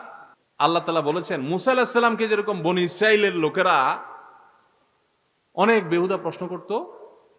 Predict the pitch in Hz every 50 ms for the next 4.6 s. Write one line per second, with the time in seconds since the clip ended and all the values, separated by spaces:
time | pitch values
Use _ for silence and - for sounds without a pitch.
0 | _ _ _ _ _ 165 _ _ _ _ _ _ _ _ _ _ _ _ _ _
1 | _ 185 190 226 240 233 226 220 208 208 196 175 165 160 156 - 202 214 202 -
2 | 226 220 220 196 175 165 160 170 156 156 147 151 170 170 170 - 196 175 185 196
3 | 214 294 311 311 294 240 240 233 214 202 - 196 185 175 170 175 170 170 165 -
4 | - 165 160 - - 190 202 226 262 302 415